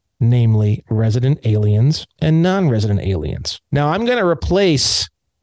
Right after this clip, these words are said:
the term United States with the District of Columbia, 'cause it's gonna make a lot more sense for you guys. So if you wanna read this for yourself, it's gonna say United States, but we've already cleared that up. That means the District of Columbia. So when I say it in this way, you're gonna be like, "Holy fuck, this is crazy."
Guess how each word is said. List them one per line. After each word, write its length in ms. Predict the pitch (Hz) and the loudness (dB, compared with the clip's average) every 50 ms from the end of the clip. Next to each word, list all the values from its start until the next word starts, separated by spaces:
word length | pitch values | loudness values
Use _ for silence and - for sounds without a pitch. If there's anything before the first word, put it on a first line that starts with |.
| _ _ _ _ _ _ | _ _ _ _ _ _
the 100 | 127 143 | -4 -4
term 320 | 139 - - 165 156 143 139 | -2 -2 0 0 2 2 2
United 480 | 135 139 139 135 135 131 131 127 117 | 2 2 2 0 0 0 0 0 -2
States 600 | - - - 139 123 135 185 - - - - - - _ _ _ _ _ _ _ _ | -2 -4 -2 -2 0 0 0 -2 -4 -6 -6 -8 -10 _ _ _ _ _ _ _ _
with 260 | - 127 135 143 139 - | -2 0 0 0 0 -2
the 60 | 135 | -4
District 380 | 117 123 143 135 - 147 120 | -2 0 -2 -2 -2 -4 -4
of 140 | - 120 - | -4 -6 -4
Columbia, 600 | - - 120 120 120 120 123 135 151 165 175 185 - _ - - - - _ | -4 -4 -2 0 0 0 2 2 0 0 -2 -4 -6 _ -20 -20 -20 -16 _
'cause 140 | - 156 147 | -2 -2 0
it's 40 | 131 | 0
gonna 100 | 160 170 | 2 2
make 160 | 160 160 151 | 0 0 0
a 40 | 143 | 0
lot 180 | 135 139 139 127 | 0 0 0 0
more 120 | 123 120 | 0 0
sense 300 | - - 135 120 113 - | 0 0 0 0 0 0
for 120 | - 113 | -2 -2
you 80 | 104 98 | -2 -2
guys. 280 | 85 71 65 76 87 - | -2 -4 -4 -6 -6 -4
So 380 | - - 120 113 113 113 113 117 | -4 -2 0 0 0 0 0 -2
if 120 | 120 110 | -2 -2
you 80 | 123 127 | 0 0
wanna 140 | 135 147 135 | 0 0 0
read 180 | 135 143 147 | 0 0 0
this 140 | 135 139 - | 0 0 -2
for 100 | - 131 | -2 -2
yourself, 340 | 123 113 - - 147 156 147 | -2 -2 0 0 -2 0 0
it's 140 | 139 123 - | -2 -4 -2
gonna 160 | 139 123 117 | -2 -2 -2
say 160 | - - 120 | -2 -2 -2
United 460 | 110 107 110 110 110 110 107 104 101 | 0 0 0 2 0 0 0 -2 -4
States, 440 | - - 175 175 175 165 - - - - _ _ _ _ _ - - | -2 -2 -2 0 0 -2 -4 -6 -8 -10 _ _ _ _ _ -12 -6
but 80 | 120 | -4
we've 160 | 117 123 117 123 | -2 -2 0 0
already 160 | 123 117 117 | 0 -2 -2
cleared 240 | - - 127 117 117 | -2 -2 -2 -2 0
that 100 | 113 127 | 0 0
up. 200 | 156 170 160 135 | 0 0 -2 -2
That 120 | 131 117 | -2 -2
means 220 | 131 131 123 113 | 0 0 2 2
the 80 | 104 117 | 2 0
District 280 | 117 117 - - - 120 | 0 -2 -2 -2 -4 -6
of 80 | 110 | -4
Columbia. 440 | - 113 120 139 147 151 151 151 147 | -2 -2 0 0 2 2 2 0 0
So 140 | - - 120 | -2 -2 -2
when 140 | 110 113 107 | 0 0 0
I 60 | 107 | 0
say 220 | 104 - 120 117 | -2 -2 -2 -2
it 60 | 113 | 0
in 80 | - 113 | 0 0
this 200 | 110 104 - - | 0 0 -2 -2
way, 220 | 147 156 160 160 | -2 0 0 0
you're 100 | 147 123 | 0 0
gonna 140 | 110 110 110 | 0 -2 -2
be 80 | 101 117 | -2 -2
like, 140 | 110 107 101 | -2 -2 -2
"Holy 180 | - 104 104 | -4 -4 -4
fuck, 420 | 110 - 143 156 170 165 - - - - - _ _ _ _ _ - - - - - - | -4 -2 -2 -2 -2 -4 -6 -10 -12 -12 -18 _ _ _ _ _ -16 -14 -14 -14 -10 -4
this 120 | - 113 120 | -4 -2 -2
is 80 | 120 | -2
crazy." 440 | - - 113 95 90 - - - - | -2 -2 -4 -4 -4 -6 -8 -10 -12